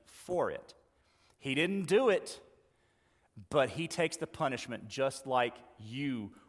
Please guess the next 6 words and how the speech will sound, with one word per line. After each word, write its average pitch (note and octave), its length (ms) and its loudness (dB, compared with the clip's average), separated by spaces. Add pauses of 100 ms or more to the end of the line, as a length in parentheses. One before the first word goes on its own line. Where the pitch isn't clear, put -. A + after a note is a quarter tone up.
would E3 360 2
have F#2+ 320 -2
to, F2 320 -8 (1400)
but A#2 160 -6
now G#2 220 0
won't A2 500 -4